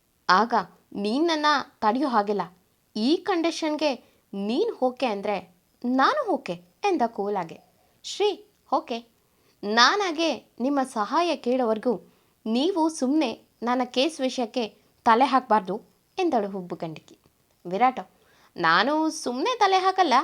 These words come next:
ಆದ್ರೆ ನಿನಗೆ ಸಹಾಯದ ಅವಶ್ಯಕತೆ ಇದೆ ಅಂತ ತಿಳಿದ ಮರುಕ್ಷಣ ಈ ವಿರಾಟ್ ನಿನ್ನಿಂದ ಇರ್ತಾನೆ. ಇದನ್ನ ನೀನಲ್ಲ ಯಾರಿಂದನೂ ತಡೆಯೋಕ್ ಸಾಧ್ಯ ಇಲ್ಲ" ಎಂದವನು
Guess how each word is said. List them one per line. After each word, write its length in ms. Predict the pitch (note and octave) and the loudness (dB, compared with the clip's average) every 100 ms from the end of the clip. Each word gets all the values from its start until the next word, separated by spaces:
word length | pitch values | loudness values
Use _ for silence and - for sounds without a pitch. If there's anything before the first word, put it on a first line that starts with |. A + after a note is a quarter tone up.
| - _ _ _ | 0 _ _ _
ಆದ್ರೆ 540 | A3 G#3+ B3 C4 - _ _ | -2 -2 0 -2 -2 _ _
ನಿನಗೆ 320 | G#3+ A3+ A3 | -2 -2 -2
ಸಹಾಯದ 600 | A3 - A#3+ B3 E4+ F4 C#4+ - | -4 -4 -6 0 2 2 2 2
ಅವಶ್ಯಕತೆ 560 | F3 G#3+ C4+ C#4+ C#4 B3+ - | 2 0 -2 -6 -4 -4 -4
ಇದೆ 200 | G#3+ D#4 | -2 0
ಅಂತ 340 | A4 - B3 B3 | 0 -2 0 0
ತಿಳಿದ 380 | A#3 A#3 C#4+ C#4+ B3+ - _ _ - | 0 -2 0 2 2 0 _ _ -8
ಮರುಕ್ಷಣ 640 | F#3 F#3+ B3 D#4+ C#4+ A#3 A3+ F#3 _ _ _ - | 2 4 4 0 -4 -2 -2 -4 _ _ _ 0
ಈ 160 | F4+ | 2
ವಿರಾಟ್ 440 | C#4 A3+ C4 A#3 - - - | 2 2 2 2 -2 -20 -8
ನಿನ್ನಿಂದ 400 | G3+ A#3+ D#4 B3 | -2 0 0 2
ಇರ್ತಾನೆ. 520 | A3 G3+ - F#3+ F3 - _ _ _ _ - | 0 -2 -4 -4 -4 -14 _ _ _ _ -8
ಇದನ್ನ 300 | A3+ A3+ A#3+ A#3 - _ _ _ _ - | -2 0 2 0 -2 _ _ _ _ -10
ನೀನಲ್ಲ 540 | G3 F#3 G#3 G4 G4 F#4+ D#4+ - _ _ D#4+ | -2 0 2 2 4 2 0 -8 _ _ -2
ಯಾರಿಂದನೂ 600 | E4+ F#4 F4 C#4+ A#3+ D4 | 4 4 4 4 2 2
ತಡೆಯೋಕ್ 320 | D4+ B3+ C#4 | 2 2 0
ಸಾಧ್ಯ 420 | - A#3+ C4+ D4 | 2 2 4 0
ಇಲ್ಲ" 140 | A#3+ A3 - _ _ _ | 0 -2 -6 _ _ _
ಎಂದವನು 500 | A#3+ C4 A#3 C4 A3+ | -4 0 2 2 -2